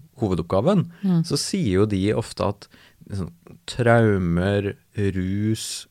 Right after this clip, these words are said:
Speaker 1: kanskje personlighetsforstyrrelser, de synes
Speaker 2: Mm.
Speaker 1: det er mer krevende og vanskelig.
Speaker 2: Mm.
Speaker 1: Så man kan jo tenke seg at det er, er en risiko der for at,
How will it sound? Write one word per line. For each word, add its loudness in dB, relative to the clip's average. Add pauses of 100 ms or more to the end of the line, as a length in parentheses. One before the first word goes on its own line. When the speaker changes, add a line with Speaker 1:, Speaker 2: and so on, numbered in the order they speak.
(100)
Speaker 1:
kanskje -6
personlighetsforstyrrelser, -2
de -2
synes 0
Speaker 2:
Mm. -4
Speaker 1:
det 0
er 0
mer 0
krevende 0
og -2
vanskelig. -4 (180)
Speaker 2:
Mm. 2
Speaker 1:
Så 2
man 0
kan -2
jo -2
tenke -4
seg 0
at -2
det 0 (460)
er, -2
er -2
en -2 (100)
risiko -2
der -2
for -4
at, -6